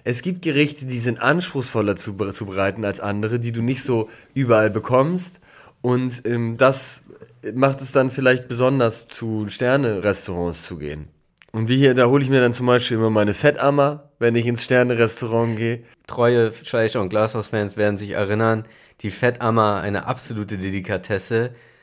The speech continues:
Speaker 2: Weil, was war da nochmal? Der, der, der Vogel lebt noch eigentlich mehr oder weniger, oder? Oder wird der
Speaker 1: Und der, du legst dir so ein Tuch über den Kopf, um das zu essen, weil du dich so schämst dafür, dass du dir jetzt diesen lebendigen Vogel mit Haut und Haaren <laughs> reinpfeifst.
Speaker 2: Ja, ist es
Speaker 1: Ich
Speaker 2: das,
Speaker 1: glaube,
Speaker 2: der
Speaker 1: er ist
Speaker 2: lebe-
Speaker 1: tot.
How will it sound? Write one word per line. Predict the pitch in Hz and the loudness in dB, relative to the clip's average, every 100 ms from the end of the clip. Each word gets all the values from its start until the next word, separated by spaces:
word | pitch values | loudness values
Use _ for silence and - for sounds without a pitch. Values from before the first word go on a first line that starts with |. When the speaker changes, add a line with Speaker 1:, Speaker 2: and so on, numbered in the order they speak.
| _ | _
Speaker 2:
Weil, | - 98 95 - | -2 2 2 0
was | 95 110 | -4 -4
war | 135 | -2
da | 123 | 0
nochmal? | 117 120 110 | 0 0 0
Der, | 95 92 | 0 0
der, | 98 98 92 | 0 0 -2
der | 98 95 92 | -6 -6 -6
Vogel | 90 - 113 104 | -6 -2 0 2
lebt | 95 120 139 - | 2 0 0 -2
noch | 87 82 | -2 -2
eigentlich | 85 82 80 | -6 -6 -6
mehr | 85 80 | -6 -4
oder | 82 80 | -4 -6
weniger, | 85 82 82 78 | -8 -8 -8 -6
oder? | 95 117 120 | -4 -2 -2
Oder | 92 95 92 | -4 -4 -6
wird | 98 | -8
der | 110 98 95 92 _ | -6 -4 -4 -6 _
Speaker 1:
Und | - 117 | -2 2
der, | 117 | 2
du | 120 117 110 110 | 2 -4 -6 -8
legst | 113 131 - | -2 -2 0
dir | 139 | -2
so | 123 | 0
ein | 120 113 | 0 0
Tuch | - 156 170 | -2 -2 0
über | 175 165 | 0 0
den | 151 | 0
Kopf, | 160 160 | -2 -2
um | 156 | 0
das | 135 135 | 0 0
zu | 135 | -2
essen, | 123 139 135 | -2 0 0
weil | 127 | 0
du | 127 | 0
dich | 113 - | -2 -2
so | 120 | 0
schämst | - 131 151 - | 2 2 2 0
dafür, | 123 135 | -2 0
dass | 123 113 | 0 0
du | - | 0
dir | 117 117 | 2 2
jetzt | 110 - | 2 -2
diesen | 117 120 113 | -4 -2 -2
lebendigen | 101 127 147 131 | 0 0 0 -2
Vogel | 120 135 143 | -4 0 2
mit | 131 117 | 2 2
Haut | 113 135 | 4 4
und | 131 127 | 4 4
Haaren | 120 123 170 | 4 4 4
<laughs> | 151 | 8
reinpfeifst. | 151 147 175 170 147 165 160 | 8 6 0 4 6 4 -2
Speaker 2:
Ja, | 101 104 | -4 -2
ist | 127 151 | -2 0
es | |
Speaker 1:
Ich | 120 | 4
Speaker 2:
das, | 139 | 6
Speaker 1:
glaube, | 147 | 6
Speaker 2:
der | 139 | 6
Speaker 1:
er | 127 | 4
ist | 120 | 2
Speaker 2:
lebe- | 120 | 0
Speaker 1:
tot. | 117 | 0